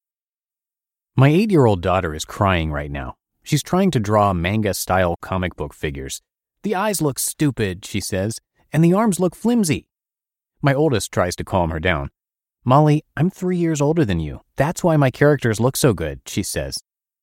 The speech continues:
But somehow that doesn't work, and it doesn't help when my oldest says, "Molly, guess what? I finished drawing on the whole pad. Aren't these pretty?" I tell my youngest,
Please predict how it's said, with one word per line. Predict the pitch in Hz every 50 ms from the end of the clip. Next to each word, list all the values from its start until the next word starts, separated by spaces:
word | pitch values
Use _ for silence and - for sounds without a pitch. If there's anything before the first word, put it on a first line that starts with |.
| _ _
But | 165 139 -
somehow | - 190 214 202 170 139 127
that | 123 117 -
doesn't | - 98 - 90 80
work, | 87 95 78 71 - - 101
and | 92 90
it | 90 -
doesn't | 113 110 101 87
help | - - 123 120 92 - -
when | 85 85
my | 85 87 92
oldest | 95 98 95 90 85 - -
says, | - - 85 78 - - _ _ _ _ -
"Molly, | 151 196 220 190 113 85
guess | - - 143 - -
what? | 208 220 196 - - _
I | - 151
finished | 156 - 170 170 175 - -
drawing | - 151 147 147 160 151 147
on | 143
the | 135 123
whole | 135 160 170 -
pad. | - 185 208 220 196 - 147 - _ _ _ -
Aren't | 143 165 175
these | 202 190 175
pretty?" | - - 185 202 247 277 240 202 - _ _ _ _ _ _ _ _ _ _ _ _ _ _ _ -
I | 135
tell | - - 190 208
my | 185 151
youngest, | 117 107 110 107 95 80 76 - -